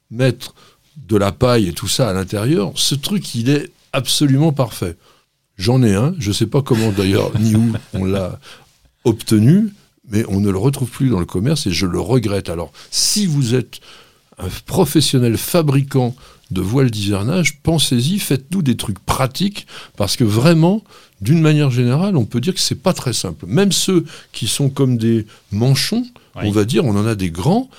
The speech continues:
Speaker 1: bah, il faut couper des bambous pour faire des, euh, des tipis, et cetera, pour les tenir, enfin.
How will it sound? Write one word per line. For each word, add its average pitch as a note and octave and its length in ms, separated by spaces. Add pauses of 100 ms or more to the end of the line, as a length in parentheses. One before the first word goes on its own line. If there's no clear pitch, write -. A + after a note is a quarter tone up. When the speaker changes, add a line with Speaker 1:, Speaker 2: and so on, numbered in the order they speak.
(260)
Speaker 1:
bah, F2+ 100
il F#2+ 100
faut F#3+ 220
couper C#3+ 340
des A#2 120
bambous F#2+ 400
pour B2 220
faire A#2 200
des, G2 240 (320)
euh, A2+ 120 (280)
des G2 140
tipis, E3 500
et G#3+ 60
cetera, G2+ 460
pour A2+ 180
les F#2+ 100
tenir, A#2 420
enfin. F#2+ 220